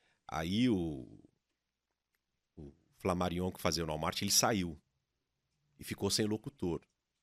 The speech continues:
E aí tentaram colocar uns locutores ali e não dava certo, não, não se adequava. Porque na época o Walmart tinha uma política de, de, de, de, ó, não pode usar a palavra oferta.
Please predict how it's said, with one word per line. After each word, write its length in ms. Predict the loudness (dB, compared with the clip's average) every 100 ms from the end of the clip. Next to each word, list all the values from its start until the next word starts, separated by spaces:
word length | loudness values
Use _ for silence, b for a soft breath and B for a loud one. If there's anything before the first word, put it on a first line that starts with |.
| _ _ _ _ _ _ _ _ _ _
E 120 | 2 2
aí 100 | 8
tentaram 460 | 8 12 12 12
colocar 340 | 10 6 8 6
uns 120 | 6
locutores 600 | 2 4 12 12 12 8
ali 380 | 4 6 6 8
e 40 |
não 120 | 8
dava 200 | 10 10
certo, 460 | 10 10 10 8 2
não, 220 | 2 2
não 120 | 4
se 120 | 4
adequava. 680 | 6 4 6 8 8 6 -2 -10 _ _ _ _
Porque 200 | -2 2
na 120 | 4
época 340 | 8 8 6 4
o 40 |
Walmart 400 | 4 6 4 2
tinha 160 | 0 0
uma 100 | 0
política 640 | 0 0 0 0 0 0
de, 200 | -2 -6
de, 160 | -8 -10
de, 200 | -10 -10
de, 180 | -8 -10 -14 _
ó, 160 | 2 4
não 160 | 2
pode 260 | 4 2 4
usar 180 | 2 2
a 40 |
palavra 340 | 2 2 2 2
oferta. 560 | 0 0 -2 -4 -14